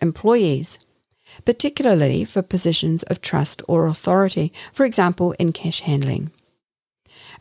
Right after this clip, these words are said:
A criminal record can only be carried out with the written consent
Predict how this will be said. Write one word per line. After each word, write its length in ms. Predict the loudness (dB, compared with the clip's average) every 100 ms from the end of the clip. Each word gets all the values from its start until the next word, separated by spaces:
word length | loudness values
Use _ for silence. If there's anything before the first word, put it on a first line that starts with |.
| -2
A 40 |
criminal 540 | 0 2 4 4 4
record 580 | 4 2 2 0 0 0
can 220 | -2 -2 -4 0
only 580 | 4 4 4 2 0 -4 _ _ -6
be 100 | -6
carried 440 | -6 0 2 4
out 400 | 2 2 -2 -8 -10
with 200 | -6 -4
the 140 | -2 -2
written 520 | 0 0 0 -2 -4 _
consent 600 | -4 -2 0 0 0 -2